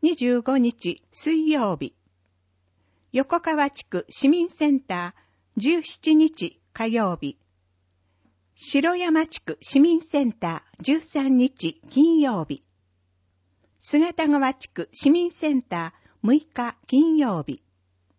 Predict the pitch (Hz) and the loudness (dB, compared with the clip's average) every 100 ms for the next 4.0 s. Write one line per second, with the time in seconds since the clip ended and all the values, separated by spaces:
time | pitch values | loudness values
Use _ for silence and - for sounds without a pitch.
0 | _ _ _ _ _ - 247 320 349 330 | _ _ _ _ _ 0 2 4 2 -2
1 | 302 294 277 - 165 156 _ _ _ _ | -4 -2 -4 -4 -10 -10 _ _ _ _
2 | 202 294 330 320 320 294 285 302 - 151 | -2 0 0 -2 -2 4 4 4 0 -10
3 | _ - - 302 302 285 226 170 127 - | _ -10 -2 0 2 0 -2 -4 -6 -10